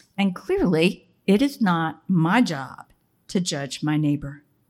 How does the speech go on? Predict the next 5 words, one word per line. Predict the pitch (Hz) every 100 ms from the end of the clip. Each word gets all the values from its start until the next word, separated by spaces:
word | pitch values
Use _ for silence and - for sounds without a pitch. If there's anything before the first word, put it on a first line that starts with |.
| _ _ _ _ - _ _
James | - 226 339 285
asks, | 240 196 190 - - - - _ _ _ _ _ -
"Who | 277
are | 311
you?" | 254 370 180 170